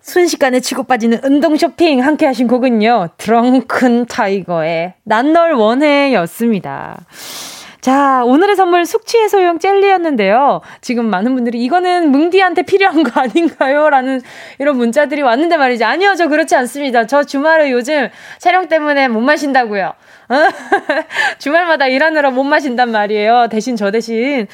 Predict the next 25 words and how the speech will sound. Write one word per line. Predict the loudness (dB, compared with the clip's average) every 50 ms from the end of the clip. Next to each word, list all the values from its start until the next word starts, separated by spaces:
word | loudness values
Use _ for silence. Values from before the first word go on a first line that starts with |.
| -18 -20 -20 -10
집에서 | -8 -4 -4 -4 -4 -4
혼술하시는 | -4 -2 -4 -4 -2 0 0 0 0 0 -2 -2 -2
분들, | -2 -4 -2 0 0 0 -2 -4 -8 -16 -20 -20 -8
"아, | -6 -6 -4
이거는 | -4 -2 -2 0 0 2 0 0 -2 -6 -10 -20 -14 _
뭉디 | -4 0 0 0 0 0 -2
한 | -2 -2 -2 -2
잔." | 0 0 0 0 0 -2 -2
하시면서 | -2 -2 -2 -2 -2 -4 -4 -4 -6
이렇게 | -6 -6 -10 -10
한 | -8 -4 -2 -2
번씩만 | -2 -2 -4 -6 -8 -6 -8 -8
마셔주세요. | -10 -10 -10 -10 -10 -10 -10 -10 -10 -10 -8 -10 -10 -12
제가 | -12 -12 -12 -12
대신 | -10 -10 -10 -8 -6 -8
취해드릴게요. | -8 -8 -10 -10 -10 -10 -12 -14 -18 -16 _ -10 -6
멀리서 | -4 -2 0 0 0 2 0 0 -2 -4 -8 -12 -14 -16 _ -20 -20 -20 -20 _
취해드릴게요. | -12 -8 -6 -4 -4 -6 -6 -12 -16 -16 -16 -16 -16 -16 -18 -20 -20 -20 -20 -20 -20 -20 -4
자, | -2 0 2 2 2
오늘, | 2 0 0 2 2 2 2 2 2 0 0 -2 -2
자, | -2 -2 -2 0 -2 -2 -2 -2
가져가실 | -2 0 0 0 0 -2 -4 -4
분들 | -2 -2 0 0 0 0 0 -2
바로 | -2 -2 -2 -2 -2 -2
만나볼게요. | -2 -2 -2 -2 -2 -4 -4 -2 -2 0 0 0 0 0 2 2 2 2 0 -2